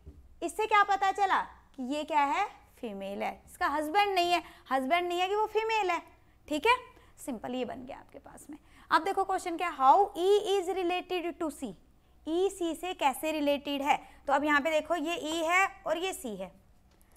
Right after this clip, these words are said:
ई सी की क्या है? डॉटर, तो क्या आ गया आपके पास?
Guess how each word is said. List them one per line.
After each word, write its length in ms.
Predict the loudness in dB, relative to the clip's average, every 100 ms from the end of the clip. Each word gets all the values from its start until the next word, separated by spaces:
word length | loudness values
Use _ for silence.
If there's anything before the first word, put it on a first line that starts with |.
| -20 -20 -20 -20 _ _
ई 420 | -2 4 6 6 4
सी 280 | -4 -2 0
की 140 | 0
क्या 220 | 4 4
है? 420 | 6 4 2 -2 -8 -20 -20 _ -8
डॉटर, 760 | 0 2 2 4 6 6 4 -4
तो 60 | -2
क्या 180 | 4
आ 100 | 6
गया 180 | 6 4
आपके 180 | 2 2
पास? 420 | 4 4 4 -4